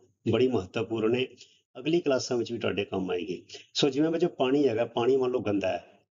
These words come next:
ਉਹ 'ਚ ਬੜੇ ਸਾਰੇ ਤੱਤ ਹੈਗੇ ਨੇ ਤੇ ਬਹੁਤ ਸਾਰੀ ਚੀਜ਼ਾਂ ਜਿਹੜੀਆਂ ਘੁਲੀਆਂ ਹੋਈਆਂ ਨੇ, ਜਿਹੜੀਆਂ ਅਸ਼ੁੱਧ ਹੈਗੀਆਂ, ਠੀਕ ਹੈ ਨਾ। ਸੋ ਹੁਣ ਅਸੀਂ ਪਾਣੀ ਨੂੰ ਬੋਲ ਲੈਂਦੇ ਹਾਂ, ਇਹ ਮਤਲਬ ਜਿਹੜਾ ਲੂਣ ਵਾਲਾ ਪਾਣੀ, ਜਿੱਦਾਂ ਅਸੀਂ ship ਦੇ ਉੱਤੇ ਕੀ ਕਰਦੇ ਹਾਂ, ਲੂਣ ਵਾਲੇ ਪਾਣੀ ਤੋਂ ਮਿੱਠਾ ਪਾਣੀ ਬਣਾਉਂਦੇ ਹਾਂ, ਪੀਣ ਵਾਲਾ ਪਾਣੀ।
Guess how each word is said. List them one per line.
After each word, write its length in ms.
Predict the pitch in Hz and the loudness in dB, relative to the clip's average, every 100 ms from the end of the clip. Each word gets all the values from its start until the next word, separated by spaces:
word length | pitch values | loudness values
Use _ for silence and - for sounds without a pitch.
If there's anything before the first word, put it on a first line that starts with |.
| _ | _
ਉਹ 100 | 127 | -6
'ਚ 80 | 123 | -2
ਬੜੇ 200 | 131 151 | 0 0
ਸਾਰੇ 240 | - 139 | 2 0
ਤੱਤ 300 | 135 123 123 | 2 0 0
ਹੈਗੇ 200 | 110 98 | -2 0
ਨੇ 200 | 104 107 127 - _ _ _ _ _ - | -2 -2 -6 -12 _ _ _ _ _ -16
ਤੇ 120 | 120 | -10
ਬਹੁਤ 240 | 104 131 | 0 0
ਸਾਰੀ 180 | 127 135 | 4 0
ਚੀਜ਼ਾਂ 360 | 123 120 123 123 123 | 2 2 2 2 0
ਜਿਹੜੀਆਂ 280 | 117 123 117 - | 2 0 -2 0
ਘੁਲੀਆਂ 280 | 120 101 113 | 0 4 2
ਹੋਈਆਂ 260 | 117 113 | 4 2
ਨੇ, 220 | 107 110 - | 2 0 -2
ਜਿਹੜੀਆਂ 440 | - 107 113 - | 0 2 2 2
ਅਸ਼ੁੱਧ 280 | 113 131 113 | 2 0 0
ਹੈਗੀਆਂ, 360 | 87 85 87 82 _ _ _ _ _ _ _ _ _ _ | -2 -4 -8 -12 _ _ _ _ _ _ _ _ _ _
ਠੀਕ 160 | 131 143 | 0 2
ਹੈ 40 | |
ਨਾ। 160 | 190 226 - - _ _ | 0 -2 -10 -20 _ _
ਸੋ 160 | - 170 185 165 | -4 -2 -2 0
ਹੁਣ 300 | 151 160 147 | 2 2 2
ਅਸੀਂ 140 | 165 | 0
ਪਾਣੀ 240 | 160 120 | -2 0
ਨੂੰ 100 | 135 107 | 0 2
ਬੋਲ 200 | 107 113 | 0 0
ਲੈਂਦੇ 240 | 120 123 | 0 -2
ਹਾਂ, 100 | 123 117 _ | -6 -12 _
ਇਹ 60 | 117 | 2
ਮਤਲਬ 180 | 117 123 | 2 4
ਜਿਹੜਾ 200 | 127 131 | 2 2
ਲੂਣ 260 | 123 135 | 4 4
ਵਾਲਾ 140 | 147 143 | 4 2
ਪਾਣੀ, 260 | - 107 104 | 0 0 0
ਜਿੱਦਾਂ 200 | 107 117 | 0 -2
ਅਸੀਂ 160 | - | 0
ship 220 | 139 151 139 | 0 0 2
ਦੇ 80 | 147 | 0
ਉੱਤੇ 200 | 139 143 | 2 -2
ਕੀ 120 | 143 | 2
ਕਰਦੇ 200 | 139 131 | 0 2
ਹਾਂ, 60 | 127 | 2
ਲੂਣ 240 | 113 123 | 4 4
ਵਾਲੇ 160 | 131 135 | 2 0
ਪਾਣੀ 280 | 120 113 117 | 0 0 2
ਤੋਂ 100 | 127 | 0
ਮਿੱਠਾ 260 | 113 - | 0 -2
ਪਾਣੀ 200 | 117 120 | -2 0
ਬਣਾਉਂਦੇ 300 | 110 98 87 | 0 -2 -2
ਹਾਂ, 60 | 95 | -6
ਪੀਣ 240 | - 101 | 0 0
ਵਾਲਾ 180 | 98 95 | 2 -2
ਪਾਣੀ। 340 | - 92 92 | -2 -4 -4